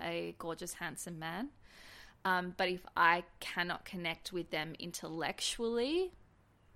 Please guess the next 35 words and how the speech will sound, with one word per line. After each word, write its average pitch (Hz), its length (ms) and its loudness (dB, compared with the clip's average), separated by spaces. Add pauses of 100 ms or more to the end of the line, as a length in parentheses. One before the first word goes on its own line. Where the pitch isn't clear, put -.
(440)
I'm 226 240 2
bored. 185 720 2 (600)
And 190 120 0
that 220 240 12
is 190 160 0
the - 160 -2
other - 400 2 (760)
quality 160 580 -2
of 196 120 0
Venus 185 380 -2
in 208 100 -4
Gemini 190 320 -4
we 165 80 -6
need 175 160 -6
to - 80 -8
talk 165 240 -8
about, - 400 -2
is 160 460 -4
the 180 80 -2
fact - 500 -4
that - 800 0
we 180 220 -2
get - 220 -2
bored 175 260 0
very 160 440 -2
easily. 104 540 -8 (360)
And 196 120 -2
this 214 160 0
is 220 360 -2
what 190 400 2
can 208 140 -2
be 180 100 0
quite - 300 0
tricky 208 580 -6
in 180 420 -2